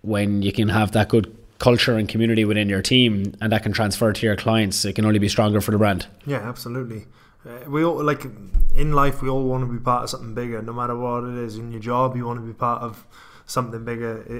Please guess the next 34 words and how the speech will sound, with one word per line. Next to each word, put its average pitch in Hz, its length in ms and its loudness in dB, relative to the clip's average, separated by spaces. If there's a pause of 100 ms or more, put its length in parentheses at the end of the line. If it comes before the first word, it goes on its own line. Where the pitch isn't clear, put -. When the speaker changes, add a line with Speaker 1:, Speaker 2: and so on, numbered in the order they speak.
(140)
Speaker 2:
if 123 160 -14
it's - 260 -10
in 117 140 -10
your 107 60 -12
sport, 127 380 -8
you 120 120 -8
wanna 117 140 -8
be 113 100 -10
part 117 220 -4
of 113 80 -12
something 110 280 -10
bigger. 113 340 -8 (480)
Um, 101 680 -12 (760)
if 113 120 -16
in 117 240 -12
your 113 80 -10
coaching, 120 560 -6
no, 120 160 -8
no 131 320 -8
matter 131 220 -2
what 127 200 -2
it 123 120 -6
is, 117 300 -8
it's, - 280 -12
it's 127 240 -12
always 123 640 -6 (300)
the, 117 260 -10
a 120 60 -8
huge 127 420 -2
part 120 240 -2
of 117 80 -10
the 117 100 -10
enjoyment 117 560 -6
is 113 380 -10